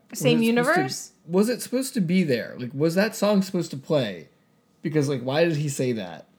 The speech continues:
Speaker 2: I think it, they
Speaker 1: It
Speaker 2: were
Speaker 1: was just
Speaker 2: just
Speaker 1: funny.
Speaker 2: saying it. They were just
Speaker 1: But I, I
Speaker 2: finishing each other's sandwiches.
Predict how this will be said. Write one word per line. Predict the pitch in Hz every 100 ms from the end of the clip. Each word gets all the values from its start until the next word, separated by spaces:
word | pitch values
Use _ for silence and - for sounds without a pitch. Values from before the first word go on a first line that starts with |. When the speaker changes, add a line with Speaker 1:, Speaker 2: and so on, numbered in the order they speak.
| _ _ _ _ -
Speaker 2:
I | 403
think | 427 427
it, | -
they | 339
Speaker 1:
It | 202
Speaker 2:
were |
Speaker 1:
was | 175
just | 196
Speaker 2:
just | -
Speaker 1:
funny. | 180 196
Speaker 2:
saying | 226 220 233
it. | 208
They | 220
were | 254
just | 277 - -
Speaker 1:
But | 196
I, | 196
I |
Speaker 2:
finishing | - 185 285 285 294
each | 294 294
other's | 269 277
sandwiches. | 277 320 302 320 320 - - 123 - - - -